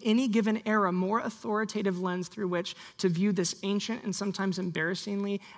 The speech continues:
out-of-date text? Here's where I think we land as a church. Here's where I think we land as a church. God uses human language and contextual knowledge to explain who he is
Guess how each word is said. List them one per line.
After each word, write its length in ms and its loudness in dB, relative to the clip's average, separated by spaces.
out-of-date 720 2
text? 560 -10
Here's 220 4
where 120 6
I 60 6
think 260 -2
we 120 6
land 340 -4
as 180 -2
a 20 -8
church. 400 -14
Here's 160 -2
where 80 4
I 60 0
think 200 -8
we 60 -6
land 200 -8
as 100 -8
a 60 -10
church. 300 -18
God 180 12
uses 420 6
human 280 4
language 520 2
and 160 2
contextual 680 0
knowledge 640 2
to 160 -2
explain 580 0
who 260 0
he 240 0
is 540 -2